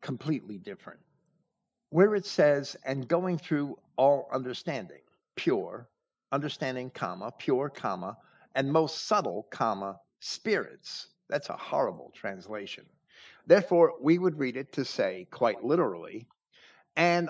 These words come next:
on account of all making way for intellectual spirits, spotless,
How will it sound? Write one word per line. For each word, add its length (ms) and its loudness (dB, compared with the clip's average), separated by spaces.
on 160 0
account 400 -2
of 200 -2
all 540 2
making 520 0
way 360 2
for 240 0
intellectual 720 -2
spirits, 720 -6
spotless, 1200 -6